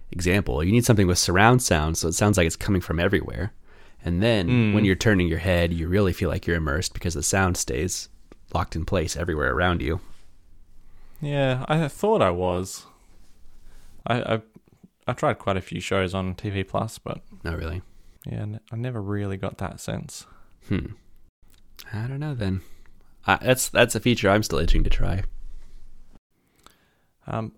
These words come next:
Speaker 2: Podcasts Plus as a service is rumored as well.
Speaker 1: Mm-hmm.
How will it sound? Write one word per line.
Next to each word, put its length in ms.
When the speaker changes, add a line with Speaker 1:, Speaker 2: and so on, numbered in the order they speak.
Speaker 2:
Podcasts 800
Plus 420
as 200
a 80
service 580
is 220
rumored 380
as 120
well. 440
Speaker 1:
Mm-hmm. 500